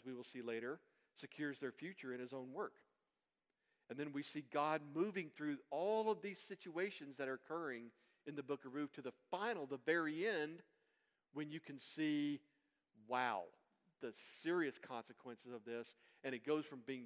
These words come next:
bleak to being incredibly, an incredible blessing, not only for Ruth,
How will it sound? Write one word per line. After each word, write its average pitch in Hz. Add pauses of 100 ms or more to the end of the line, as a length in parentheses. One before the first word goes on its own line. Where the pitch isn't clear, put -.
bleak 170 (380)
to 143
being 143 (100)
incredibly, 135 (360)
an 135
incredible 135
blessing, 120 (760)
not 143
only 170
for 143
Ruth, 147